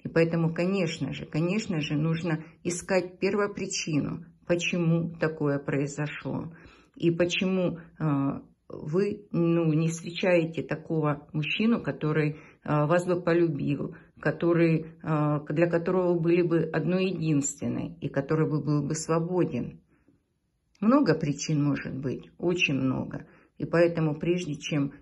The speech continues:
делать приворот на женатого мужчину, подумайте, с какими проблемами вы столкнётесь и с какими откатами вы столкнётесь.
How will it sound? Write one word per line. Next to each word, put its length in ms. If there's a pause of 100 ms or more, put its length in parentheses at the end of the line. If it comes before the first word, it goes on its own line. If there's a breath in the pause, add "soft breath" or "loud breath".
(140)
делать 360
приворот 600 (140)
на 140
женатого 500
мужчину, 720 (300 loud breath)
подумайте, 760 (160)
с 140
какими 420
проблемами 840
вы 180
столкнётесь 880 (180 soft breath)
и 60
с 80
какими 420
откатами 880
вы 160
столкнётесь. 880